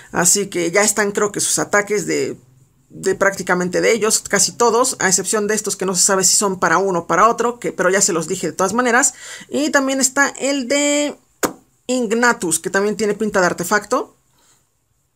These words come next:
Ignatus, que también se lo estaré poniendo en pantalla y, bueno, bueno, tiene pinta. No, no, no tiene pinta, es un épico, porque es metal más tinieblas, así que ya saben, si quieren que les traiga por aquí los ataques,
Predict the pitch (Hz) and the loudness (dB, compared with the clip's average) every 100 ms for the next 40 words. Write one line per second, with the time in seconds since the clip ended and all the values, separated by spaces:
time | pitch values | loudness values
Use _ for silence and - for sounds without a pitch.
0 | _ _ _ _ _ _ _ - - - | _ _ _ _ _ _ _ -20 -20 -20
1 | - 254 302 311 262 196 196 208 202 208 | -8 -4 0 2 0 0 -2 -2 0 0
2 | 208 180 - 202 190 185 196 185 180 180 | 0 0 0 -2 0 -2 0 -2 0 0
3 | 180 185 233 220 240 - 180 165 156 _ | 0 2 2 4 0 0 -6 -8 -10 _
4 | 180 175 330 240 170 180 208 208 202 208 | -4 0 0 0 -2 -4 -2 0 0 0
5 | 202 175 139 143 165 _ - 180 220 240 | 2 2 2 -2 -8 _ -12 0 2 2
6 | 202 254 294 339 254 196 175 - 226 285 | 0 0 0 -2 -2 -4 -4 -4 -2 -2
7 | - 214 - 196 180 - 156 165 - 208 | -2 -4 -2 -2 -2 -6 -6 -4 -2 0
8 | 190 170 - 240 254 190 - 170 147 143 | 0 -2 0 0 2 -2 -2 -4 -6 -6
9 | 156 - 185 180 208 202 151 - - - | -8 -4 -2 0 -2 -2 -6 -6 -14 -8
10 | 185 220 208 160 139 165 - - - 202 | 0 2 2 0 -2 -10 -18 -16 -8 -4
11 | 185 220 202 180 175 202 190 185 170 165 | 0 0 0 0 0 2 2 2 0 0
12 | 196 180 - - 175 180 175 233 220 214 | -4 -8 -10 -4 0 0 0 0 0 -2
13 | 220 220 - | 0 0 -2